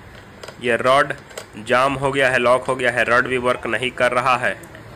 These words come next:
ये रॉड आपको अच्छी तरह से चेक करना है। ये रॉड आप देख सकते हैं, लेफ्ट राइट अप डाउन आपको देखना है,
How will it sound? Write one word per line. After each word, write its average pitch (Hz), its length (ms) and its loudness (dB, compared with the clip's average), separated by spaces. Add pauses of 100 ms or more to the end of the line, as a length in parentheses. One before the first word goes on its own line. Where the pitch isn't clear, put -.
(960)
ये 117 140 0
रॉड 143 260 4
आपको 147 220 0
अच्छी 143 220 0
तरह 147 160 2
से 139 140 -4
चेक 139 300 -2
करना 135 320 0
है। 120 180 0
ये 123 160 2
रॉड 139 220 4
आप 135 140 -2
देख 131 180 0
सकते 143 320 -2
हैं, 156 240 0 (640)
लेफ्ट 135 340 0
राइट 143 340 2 (180)
अप 131 240 0
डाउन 135 260 2
आपको 131 260 0
देखना 131 380 0
है, 107 200 -2